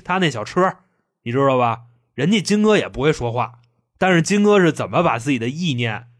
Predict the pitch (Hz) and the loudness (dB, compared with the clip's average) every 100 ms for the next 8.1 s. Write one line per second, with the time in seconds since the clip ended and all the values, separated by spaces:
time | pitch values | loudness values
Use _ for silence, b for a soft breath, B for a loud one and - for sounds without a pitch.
0 | _ - 156 131 120 123 139 147 135 107 | _ -2 0 -2 -4 -2 0 0 0 -2
1 | 98 87 _ _ _ _ _ - 156 139 | -8 -16 _ _ _ _ _ -2 0 0
2 | 147 127 123 139 123 101 - 117 110 170 | -2 -4 -4 -4 -6 -8 -10 -10 -4 -4
3 | 151 110 - 151 135 101 110 139 139 101 | -4 -6 -2 0 0 -2 -6 -8 -8 -12
4 | 82 85 _ _ _ _ - 143 127 135 | -16 _ _ _ _ _ -8 -6 -4 -4
5 | 139 104 123 139 131 135 135 131 113 98 | -4 -4 -6 -4 -2 0 -2 -4 -10 -10
6 | 90 _ _ - 117 117 113 101 95 92 | -14 _ _ -8 -4 -4 -4 -6 -8 -10
7 | 87 _ _ _ 131 123 113 95 101 101 | -16 _ _ _ -8 -4 -4 -6 -12 -16